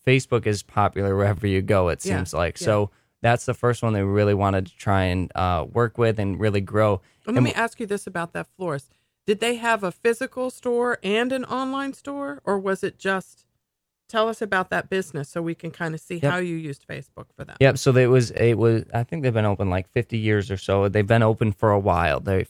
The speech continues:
Speaker 1: physical store was, and then they had a, um, it was through a flower company that they had the online website where people could go online and make their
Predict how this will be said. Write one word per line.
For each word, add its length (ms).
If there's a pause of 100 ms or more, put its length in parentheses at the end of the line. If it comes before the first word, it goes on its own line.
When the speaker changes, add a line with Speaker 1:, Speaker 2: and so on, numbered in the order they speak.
Speaker 1:
physical 380
store 320
was, 260
and 120
then 140
they 120
had 400
a, 300 (520)
um, 480 (100)
it 100
was 220
through 340
a 80 (240)
flower 500 (200)
company 440
that 160
they 100
had 180
the 60
online 240
website 340
where 120
people 240
could 180
go 160
online 580
and 80
make 160
their 320